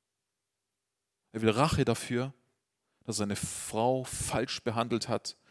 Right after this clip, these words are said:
und nicht rechtzeitig eine Chemotherapie angestrebt worden, worden ist. Er plant, diesen Arzt umzubringen. Er besorgt sich das G drei Gewehr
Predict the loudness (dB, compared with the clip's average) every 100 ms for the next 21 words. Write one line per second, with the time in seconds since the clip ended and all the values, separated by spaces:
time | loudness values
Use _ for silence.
0 | _ _ -14 -8 -6 -2 -2 -2 -2 0
1 | 0 -2 -6 -6 -6 -6 -10 -16 -8 -4
2 | -4 -4 -4 -4 -4 -6 -4 -6 -6 -8
3 | -8 -8 -10 -12 -16 _ -12 -10 -10 -8
4 | -10 -10 _ _ _ _ _ _ _ -20
5 | -20 -20 -20 _ -2 -2 2 2 2 0
6 | -2 -2 -2 -2 -2 -2 -4 -8 _ _
7 | -6 -4 -2 -2 -2 -2 -6 -18 _ _
8 | _ _ _ _ _ _ _ -4 0 4
9 | 6 4 4 2 2 -6 -16 -18 -18 -2
10 | 0 2 4 4 6 6 4 4 4 2
11 | 2